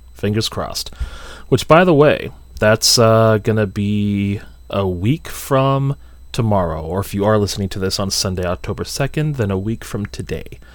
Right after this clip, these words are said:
Uh, I'm looking forward to that. I find it interesting that every match has a stipulation instead of just all these s-, matches being Extreme Rules and that's it, you know?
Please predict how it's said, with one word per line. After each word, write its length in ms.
Uh, 320
I'm 140
looking 160
forward 340
to 100
that. 460
I 60
find 260
it 60
interesting 680
that 200
every 240
match 280
has 120
a 60
stipulation 1080
instead 360
of 80
just 280
all 140
these 180
s-, 560
matches 380
being 260
Extreme 540
Rules 500
and 120
that's 260
it, 200
you 120
know? 260